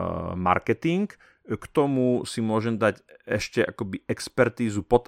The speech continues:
expertízou, že marketing na Facebook cielenie alebo Facebook reklamu,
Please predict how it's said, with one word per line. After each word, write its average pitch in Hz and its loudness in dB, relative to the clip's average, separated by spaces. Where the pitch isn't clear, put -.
expertízou, 104 -2
že 95 -2
marketing 98 0
na 85 -4
Facebook 113 -4
cielenie 156 0
alebo - -2
Facebook 143 -2
reklamu, 139 0